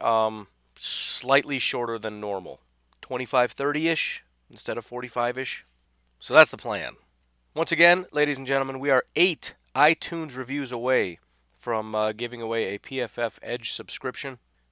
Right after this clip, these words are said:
If you have the time, if you're interested in helping out the podcast and helping out one lucky person, head on over to iTunes if you can, if you use it. If not, I would appreciate a Stitcher review or anywhere else you can think to leave 'em. There's not a lot of places that do.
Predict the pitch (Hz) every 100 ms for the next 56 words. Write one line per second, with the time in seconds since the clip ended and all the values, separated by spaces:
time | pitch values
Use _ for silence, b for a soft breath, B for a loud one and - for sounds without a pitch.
0 | _ 127 117 127 151 127 - 135 139 120
1 | 120 123 131 120 131 113 101 127 120 123
2 | 120 120 - - 123 120 - 120 120 113
3 | 95 123 135 120 131 117 104 170 151 98
4 | 101 143 156 104 - 147 180 - 76 76
5 | - _ _ _ _ - 131 127 127 120
6 | 113 117 123 - 131 123 110 113 - -
7 | - 139 139 - 123 110 104 170 160 131
8 | 135 _ - 131 202 214 160 139 131 160
9 | 139 143 123 107 - 156 - 120 107 95
10 | 98 98 - _ 139 147 151 127 123 120
11 | 123 110 113 120 98 107 98 92 101 165
12 | 127 131 101 123 123 98 90 90 117 101